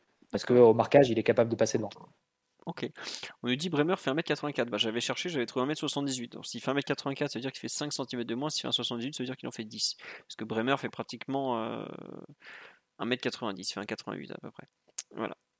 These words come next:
Speaker 2: Et on nous rappelle que Axel Tuanzebe avait aussi beaucoup gêné Mbappé parce qu'il était très rapide, oui, mais tous les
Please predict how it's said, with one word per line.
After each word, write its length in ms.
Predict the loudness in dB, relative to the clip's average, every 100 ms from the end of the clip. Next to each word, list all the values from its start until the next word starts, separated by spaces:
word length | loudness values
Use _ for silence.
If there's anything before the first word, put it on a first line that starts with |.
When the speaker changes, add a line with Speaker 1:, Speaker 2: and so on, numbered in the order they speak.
| -2
Speaker 2:
Et 100 | 2
on 80 | 4
nous 160 | 2 2
rappelle 280 | 2 2 2
que 220 | 2 4
Axel 540 | 4 2 4 4 4 0
Tuanzebe 460 | 0 -2 0 0
avait 200 | 0 0
aussi 220 | 0 0 -2
beaucoup 260 | -6 -4
gêné 280 | -2 0 0
Mbappé 300 | 2 2 2
parce 140 | -2 -6
qu'il 80 | -6
était 120 | -8
très 160 | -4
rapide, 260 | -4 -2 0
oui, 80 | 2
mais 180 | 0 -2 -10 -20 _ _
tous 140 | -2
les 1800 | 2 4 6 4 4 2 2 0 -2 -4 -4 -4 -6 -6 -8 -10 -12 -14